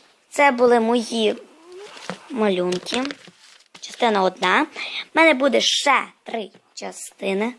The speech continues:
може, й чотири. Ну от, ставте лайки. Підписуйтесь на мій канал, пишіть гарні коментарі. І та,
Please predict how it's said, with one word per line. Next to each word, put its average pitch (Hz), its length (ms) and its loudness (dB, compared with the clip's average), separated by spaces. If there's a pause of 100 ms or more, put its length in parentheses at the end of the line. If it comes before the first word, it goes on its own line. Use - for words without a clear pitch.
(140)
може, 180 180 -8
й 170 40 -8
чотири. 254 520 0 (1000)
Ну 302 280 4
от, - 120 2 (260)
ставте 349 640 0
лайки. 190 520 -4 (1500)
Підписуйтесь 220 580 -2
на 196 60 -2
мій 185 100 -2
канал, 320 640 2 (1000)
пишіть 240 580 0
гарні 208 300 0
коментарі. 277 760 0 (540)
І 269 100 -6
та, 262 420 0